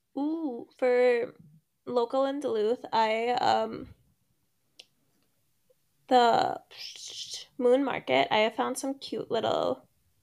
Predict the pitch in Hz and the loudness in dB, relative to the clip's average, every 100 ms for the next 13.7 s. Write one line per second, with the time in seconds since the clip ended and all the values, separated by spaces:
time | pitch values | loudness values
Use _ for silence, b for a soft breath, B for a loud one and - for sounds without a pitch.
0 | _ _ _ - - - - - - - | _ _ _ -6 -4 -4 -6 -8 -8 -8
1 | - - - - - - - _ _ _ | -8 -8 -8 -6 -4 -4 -6 _ _ _
2 | 254 240 240 247 240 - - - _ _ | -4 -4 -2 0 0 -2 -10 -14 _ _
3 | _ _ _ 240 240 233 - _ _ _ | _ _ _ 2 4 4 2 _ _ _
4 | _ _ _ _ - 233 117 247 254 - | _ _ _ _ 0 0 2 -2 0 -2
5 | 233 254 247 247 254 - - - - 262 | 0 -2 -2 -2 -2 -2 -2 -2 0 0
6 | 269 247 254 - 127 - - - - - | 0 -2 -4 0 0 0 -2 -6 -4 -2
7 | 220 233 208 208 214 247 285 - - 226 | -2 2 2 2 0 -4 -4 -4 -4 -2
8 | 226 226 220 202 214 277 240 214 - 117 | -2 -2 -2 0 0 0 -2 -2 -2 -6
9 | _ _ _ _ _ _ _ _ _ _ | _ _ _ _ _ _ _ _ _ _
10 | _ _ _ - 247 240 226 220 240 247 | _ _ _ -2 0 2 0 2 4 4
11 | 240 - 214 196 202 - - 254 220 - | 4 -6 -2 -2 -2 -6 -4 -2 -2 -2
12 | - 202 - _ - 220 214 - 208 220 | 0 0 -2 _ -8 -4 -4 -4 -4 -2
13 | 220 226 214 - 269 - | -2 -2 -2 0 0 -2